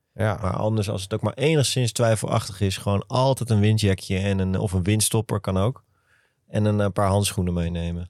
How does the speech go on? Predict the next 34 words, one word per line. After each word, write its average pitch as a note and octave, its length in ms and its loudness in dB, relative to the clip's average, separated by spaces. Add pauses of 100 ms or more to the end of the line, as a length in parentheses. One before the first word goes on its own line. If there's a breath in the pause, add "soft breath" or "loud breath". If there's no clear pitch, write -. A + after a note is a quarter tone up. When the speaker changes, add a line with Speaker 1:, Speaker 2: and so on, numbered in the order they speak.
(120)
Speaker 1:
Nou G#2+ 160 0
ja, B2 120 2
Speaker 2:
Ja. - 60 -4
Speaker 1:
ik, - 160 -4
ik, - 200 -4 (280)
een C3+ 180 0
van B2+ 120 0
de A2+ 100 2
dingen A#2+ 280 2
die A#2+ 100 2
ik G#2+ 80 0
bijvoorbeeld G2+ 340 -4
ook B2 200 -2
gezien G#2 260 2
heb. F#2 220 0 (1400)
Ik D#3+ 140 2
heb E3 100 4
de C3+ 60 4
Zonkolan B2 440 4
afgedaald G2 540 -2
afgelopen, A#2 800 0
afgelopen A2 460 -2
Speaker 2:
Is A#2 100 4
die - 100 2
Speaker 1:
week. D#3 80 2
Speaker 2:
afdaling, D3 360 2
die C#3 80 2
is B2+ 80 0
iets D#3 200 -6
minder G#2+ 240 4
steil, F2 280 0
geloof F2 240 -2
ik, - 80 -6
hè? F3 100 0